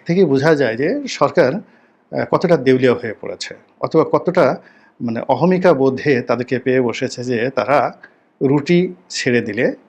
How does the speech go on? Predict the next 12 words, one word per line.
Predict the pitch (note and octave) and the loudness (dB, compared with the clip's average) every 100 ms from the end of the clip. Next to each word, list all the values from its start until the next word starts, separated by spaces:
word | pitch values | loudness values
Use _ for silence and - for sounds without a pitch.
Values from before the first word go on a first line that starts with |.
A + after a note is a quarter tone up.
| _ - | _ -14
ছুঁড়ে | - D#3 C#3 | 0 4 4
দিলে, | G#2+ A2+ | 0 -8
আহ, | - _ _ _ _ _ _ _ _ A#2+ | -10 _ _ _ _ _ _ _ _ -6
মানে, | A#2 A2 | -4 -4
যে | A2 D#3+ | -2 0
কোনো | G#3 | 2
মানুষ | E3 B2+ A#2+ | 2 0 -2
সেটা | B2+ A#2 | -4 -6
রুটি | A2 A#2 | -8 -8
গ্রহণ | A2 G2 G#2 | -10 -12 -14
করবে। | G2 F#2+ F2+ _ _ _ - - - | -16 -16 -20 _ _ _ -20 -10 -2
মানে, | G3 G3+ | -2 -2